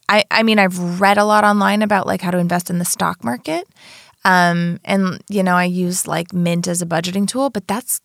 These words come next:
that's, like, the most I've ever read about it. And I tr-, I consider myself a financially, you know,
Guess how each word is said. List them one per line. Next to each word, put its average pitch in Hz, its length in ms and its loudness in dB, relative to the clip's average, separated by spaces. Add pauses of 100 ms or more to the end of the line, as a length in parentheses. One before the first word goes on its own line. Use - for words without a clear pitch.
(120)
that's, - 260 -6
like, 247 160 -8
the 190 80 -2
most 180 400 -2
I've 185 100 -4
ever 170 440 -4 (460)
read 190 280 2
about 180 300 4
it. 165 200 -2
And 180 140 0
I 180 260 2
tr-, - 220 -8 (160)
I 175 240 0 (480)
consider 175 320 -6
myself 170 360 -4
a 175 60 -12
financially, 170 640 -4 (280)
you 190 120 0
know, 170 300 -2